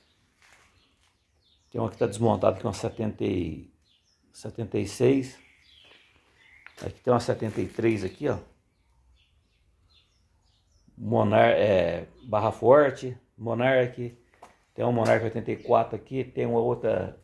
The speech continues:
Barra Forte. Tem bastante, pessoal, tá vendo? Tem uma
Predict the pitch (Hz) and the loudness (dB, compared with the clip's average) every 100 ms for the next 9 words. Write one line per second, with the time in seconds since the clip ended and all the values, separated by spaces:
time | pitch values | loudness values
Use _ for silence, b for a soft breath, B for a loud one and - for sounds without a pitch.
0 | _ _ _ _ _ 107 110 98 - 123 | _ _ _ _ _ -6 -4 -4 0 0
1 | 131 - - _ _ _ _ - - _ | 0 -2 -18 _ _ _ _ -20 -20 _
2 | _ - - - _ - - - - 214 | _ -20 -20 -20 _ -6 -4 -4 0 0
3 | - 110 104 95 107 117 110 120 120 107 | 2 0 0 -2 0 0 0 2 4 2
4 | 95 | 2